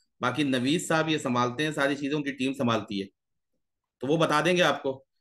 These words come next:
प्रैक्टिस के लिए हमें प्रो कनेक्ट की सब्सक्रिप्शन, नहीं जनाब, फ्री of cost है, आपको कोई भी चीज़, अ, पैसों वाली नहीं देंगे सिवाय अपनी फीस के। सर, कोर्स की ड्यूरेशन कितने, जना, actually I am preparing for exam,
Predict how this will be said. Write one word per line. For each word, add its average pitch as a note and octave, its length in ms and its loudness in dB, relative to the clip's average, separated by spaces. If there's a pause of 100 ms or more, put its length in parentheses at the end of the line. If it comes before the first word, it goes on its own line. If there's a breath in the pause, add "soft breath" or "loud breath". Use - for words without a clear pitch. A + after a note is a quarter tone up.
(160)
प्रैक्टिस G3+ 480 0
के F#3 140 4
लिए F3+ 220 6
हमें E3+ 380 4
प्रो E3 240 -2
कनेक्ट D#3+ 300 -2
की F3 60 -4
सब्सक्रिप्शन, D#3+ 560 -2 (180)
नहीं E3+ 220 4
जनाब, F3+ 280 4
फ्री E3+ 200 -2
of E3 120 2 (140)
cost C#3 240 -2
है, G2+ 100 -8 (1300)
आपको D#3+ 320 2
कोई G3 240 4
भी G#3 140 -2
चीज़, G3 320 -2
अ, F3+ 180 4
पैसों E3 340 -2
वाली E3+ 180 2
नहीं E3+ 100 -2
देंगे E3 220 -2
सिवाय D3+ 300 -4
अपनी C#3+ 220 -6
फीस B2 260 -8
के। - 140 -12 (720 soft breath)
सर, F#3+ 360 4
कोर्स F#3 300 4
की F#3 100 2
ड्यूरेशन F3 400 2
कितने, F3+ 380 2
जना, D#3+ 380 -2
actually F3 340 -2
I D#3+ 120 0
am E3 160 -2
preparing D#3+ 420 -2 (260)
for D#3+ 80 -2
exam, D3+ 380 -2